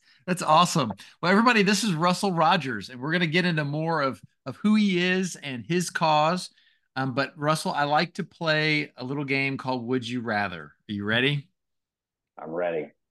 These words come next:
Speaker 1: Okay. Would you rather freeze time or go back in time?
Speaker 2: Hmm, freeze time.
Speaker 1: Okay. Why so?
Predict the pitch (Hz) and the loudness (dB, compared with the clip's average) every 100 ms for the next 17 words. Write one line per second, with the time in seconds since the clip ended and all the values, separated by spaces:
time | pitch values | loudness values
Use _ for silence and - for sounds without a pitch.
0 | _ _ 110 - 98 85 _ - 120 156 | _ _ -10 -4 -4 -6 _ -8 2 4
1 | 175 170 220 196 139 123 120 120 120 127 | 4 4 2 2 2 2 2 0 -2 -4
2 | _ _ 139 139 165 175 - 190 180 180 | _ _ -2 0 2 0 -2 -2 0 0
3 | 185 - 120 110 117 110 107 107 - 87 | -2 -4 -8 -6 -4 -2 2 0 -2 -10
4 | 82 80 67 _ _ _ _ _ _ _ | -12 -16 -18 _ _ _ _ _ _ _
5 | _ _ _ _ _ _ _ _ _ _ | _ _ _ _ _ _ _ _ _ _
6 | _ - 147 143 131 117 104 101 - - | _ 2 6 6 6 4 4 0 -6 4
7 | 165 175 156 110 90 - _ _ _ _ | 6 6 4 2 0 -10 _ _ _ _
8 | _ _ _ _ 110 - 113 117 123 120 | _ _ _ _ -16 -8 -6 -2 -2 -2
9 | - 113 92 | -2 -4 -4